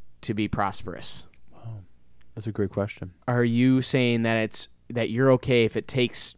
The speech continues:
Speaker 1: twenty years for you to get that job? Or, like, this is like, "I know I'm gonna get this job because of Jeremiah twenty-nine eleven."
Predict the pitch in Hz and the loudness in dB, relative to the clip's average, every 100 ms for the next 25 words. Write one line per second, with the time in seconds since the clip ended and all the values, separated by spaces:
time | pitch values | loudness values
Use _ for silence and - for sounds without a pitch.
0 | - - - 123 120 113 113 113 101 101 | -12 -4 2 2 4 2 4 4 2 -2
1 | - 120 113 110 101 104 - 95 80 101 | -4 -2 2 2 0 -2 -4 -6 -4 -4
2 | 90 69 - _ - - - - - - | -4 -4 -12 _ -20 -20 -20 -20 -20 -20
3 | - 120 113 107 95 - - - 117 113 | 0 4 4 2 -2 -8 -20 -14 -4 -2
4 | 101 - - _ - - 123 127 120 113 | -2 -6 -20 _ -20 -14 -4 -2 -2 -6
5 | 113 - - - 147 139 143 143 143 139 | -8 -12 -6 -2 0 4 6 8 6 4
6 | 127 127 110 - 131 123 113 104 131 117 | 2 0 -2 -2 4 4 2 0 -4 -4
7 | 107 127 113 110 101 - 104 101 101 95 | -2 0 2 0 -4 -4 -4 -4 -4 -6
8 | 101 92 65 | -6 -6 -8